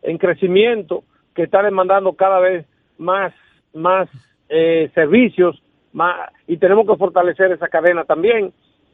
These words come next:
por lo que la decisión del gobierno como, como los tenemos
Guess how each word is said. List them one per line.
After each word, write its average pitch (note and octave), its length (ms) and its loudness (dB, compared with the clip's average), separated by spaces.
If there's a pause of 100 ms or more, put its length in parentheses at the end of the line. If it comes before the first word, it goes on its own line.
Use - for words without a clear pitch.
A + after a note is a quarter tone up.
(120)
por F#3+ 180 4
lo G3+ 120 2
que G3+ 140 0
la G3 220 4
decisión F3 420 -4
del A#3 120 -4
gobierno A#3 400 -2 (3000)
como, E3 460 -2 (260)
como F3+ 220 0
los F3+ 160 4
tenemos E3 500 -2